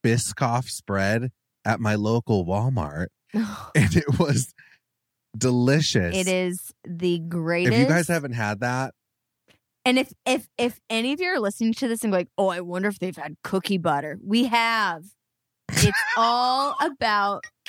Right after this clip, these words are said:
Speaker 2: the
Speaker 1: God,
Speaker 2: Biscoff
Speaker 1: so
Speaker 2: spread.
Speaker 1: venomous. We f-,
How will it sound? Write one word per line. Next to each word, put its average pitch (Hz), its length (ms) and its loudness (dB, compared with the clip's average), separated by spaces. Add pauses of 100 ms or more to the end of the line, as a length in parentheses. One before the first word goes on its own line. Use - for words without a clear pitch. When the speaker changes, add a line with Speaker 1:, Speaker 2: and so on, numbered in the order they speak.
Speaker 2:
the 226 320 0
Speaker 1:
God, 202 140 -2
Speaker 2:
Biscoff 247 920 2
Speaker 1:
so 262 240 -2 (280)
Speaker 2:
spread. 156 360 2
Speaker 1:
venomous. 151 760 2 (300)
We 135 140 4
f-, - 120 -2